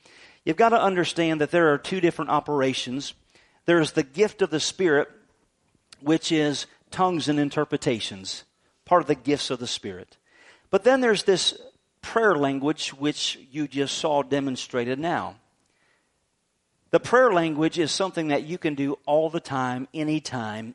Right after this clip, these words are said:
anywhere. You can do it out loud. You can do it under your breath. It's just something that God has given for you to communicate with. Now, again, if you've gone to a church and it seems like just everybody's praying in other tongues and it seems like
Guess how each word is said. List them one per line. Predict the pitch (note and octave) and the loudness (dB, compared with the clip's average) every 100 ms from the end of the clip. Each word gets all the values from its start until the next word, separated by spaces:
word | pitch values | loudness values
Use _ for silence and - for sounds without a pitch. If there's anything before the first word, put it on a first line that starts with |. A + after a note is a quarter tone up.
| - | -10
anywhere. | C3+ C3 C3 A2+ F2+ F2 - _ _ _ _ _ _ _ - B2+ | -4 -4 -4 -6 -8 -10 -14 _ _ _ _ _ _ _ -12 -6
You | C#3+ | -2
can | B2+ | 0
do | B2+ A#2+ | 0 0
it | |
out | A#2 A#2 | -2 -4
loud. | B2 C#3 D#3+ D3+ | -4 -2 -4 -6
You | B2 | -10
can | B2 | -8
do | A2+ A2+ | -6 -6
it | |
under | A2+ A2+ | -6 -6
your | G#2 G#2 | -8 -10
breath. | G2 B2+ D3 - _ _ _ _ _ - | -6 -4 -4 -6 _ _ _ _ _ -6
It's | D3 - | -4 -2
just | C#3+ C3 - | -2 -2 -2
something | - C#3+ D3 D3 | -4 -4 -6 -6
that | B2+ - | -6 -6
God | B2 C3 | -4 -4
has | A#2+ A#2+ G2+ | -2 -8 -8
given | C3+ C3+ C#3 C3+ - _ _ _ _ | -6 -4 -4 -8 -12 _ _ _ _
for | A#2 | -10
you | G#2+ B2+ | -6 -6
to | B2 | -6
communicate | - A#2 G#2+ - G#2 F#2 | -6 -8 -8 -10 -14 -14
with. | F#2 - - - _ _ _ _ _ _ _ _ D3+ | -18 -20 -20 -20 _ _ _ _ _ _ _ _ 0
Now, | C#3+ | 0
again, | C3 D3+ D#3 | 2 0 2
if | C#3 | 0
you've | C#3+ B2+ | -2 2
gone | D3 D3+ D3+ | 4 4 2
to | D3 | 0
a | C3+ | 0
church | - E3 E3+ - | 2 4 4 2
and | C#3 | -4
it | B2+ | -4
seems | - D#3+ C3+ | -2 -2 0
like | C#3 - - - _ | -2 -4 -18 -20 _
just | D#3+ - - _ _ | 0 0 -6 _ _
everybody's | A3+ A#3+ G3+ E3+ D#3 C#3+ C3+ | 0 2 2 2 0 0 -4
praying | - - G3 G3 E3 | -6 -2 0 2 0
in | D#3+ | 2
other | F3 D3+ | 2 2
tongues | - F3+ F#3+ F#3 C#3 | 2 2 2 0 -4
and | C#3+ | -4
it | |
seems | C#3 F#3 D3 | -4 -4 -2
like | C#3+ | -4